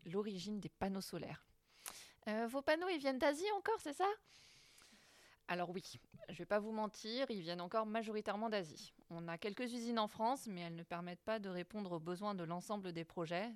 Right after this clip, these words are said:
donc, euh, on va s'approvisionner à l'heure, à, ailleurs et souvent en Asie. Après, il faut savoir que pour bénéficier des mécanismes de soutien en France, il faut fournir une évaluation carbone des panneaux solaires.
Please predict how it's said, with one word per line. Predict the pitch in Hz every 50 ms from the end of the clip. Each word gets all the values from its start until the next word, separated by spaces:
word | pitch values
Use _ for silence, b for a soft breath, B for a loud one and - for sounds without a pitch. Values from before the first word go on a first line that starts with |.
| 202 185 -
donc, | 190 190 202 220 214 - - 170
euh, | 160 165 160 156 156
on |
va | 151 170 170
s'approvisionner | - 196 180 - 202 185 190 180 180 190 190 190 190
à | 185 175
l'heure, | 170 175 185 196 - -
à, | - - 165 160 165 - -
ailleurs | - 170 165 175 185 208 226 202
et | 175 160
souvent | - - 175 185 202
en | 202 190
Asie. | 180 165 160 180 - - _ _ _ b b b b b b b b b b b b b b
Après, | 180 - - 262 277
il | 247
faut | - 226
savoir | - 233 208 240 262 -
que | - 208
pour | - - 175 165
bénéficier | 175 185 220 226 233 240 240 - 233 214 - 262 247
des | 208 196
mécanismes | 180 190 202 202 214 208 208 226 226 - - 196 185
de | 180
soutien | 175 - 202 196 - - 214 214 226 247 247 226 -
en | 208 190 185
France, | - - - 208 208 240 233 - - - -
il | 185 185 175 170
faut | - - 190
fournir | - - - 208 214 233 240 220
une | 190 175 175
évaluation | 202 214 262 262 233 240 226 - 226 220
carbone | 202 208 196 185 226 233 220
des | 196 185
panneaux | - 196 202 226 220
solaires. | - - 185 175 - 151 -